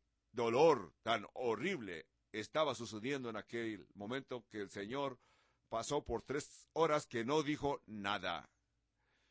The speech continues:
¿Qué? Nos preguntamos qué pudo haber sucedido en esas tres horas. ¿Cómo se sentían sus seguidores en aquellas tres horas?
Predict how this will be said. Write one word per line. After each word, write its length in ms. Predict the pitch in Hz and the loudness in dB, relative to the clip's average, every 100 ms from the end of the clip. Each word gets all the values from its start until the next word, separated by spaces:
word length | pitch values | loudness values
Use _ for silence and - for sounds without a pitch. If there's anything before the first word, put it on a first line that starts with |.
| _ _ _ _ _ _ _ _ _ _ _ _ _ _ | _ _ _ _ _ _ _ _ _ _ _ _ _ _
¿Qué? 480 | 160 190 180 175 - _ _ _ _ _ | -2 2 0 -2 -10 _ _ _ _ _
Nos 180 | - 156 | 0 0
preguntamos 540 | 156 165 156 202 190 - | 2 2 2 2 2 2
qué 140 | 196 | 0
pudo 200 | 196 196 | 2 2
haber 140 | 185 | 2
sucedido 360 | 151 147 147 147 | 0 -2 -2 -2
en 80 | 139 | -2
esas 340 | 131 120 - _ - | -4 -6 -8 _ -6
tres 280 | 123 113 - | -4 -6 -6
horas. 500 | 113 101 107 - - _ - - - _ _ | -4 -2 -4 -10 -20 _ -20 -20 -20 _ _
¿Cómo 320 | - 170 190 | -2 0 2
se 100 | 147 | 0
sentían 400 | 127 123 110 160 | -2 -4 -2 -2
sus 160 | 147 123 | -2 -4
seguidores 560 | 117 101 110 117 113 110 | -4 -2 0 2 0 -4
en 80 | |
aquellas 320 | 95 - 113 107 | -8 -4 -6 -4
tres 240 | 104 101 | -8 -6
horas? 420 | 95 95 98 - | -6 -6 -8 -16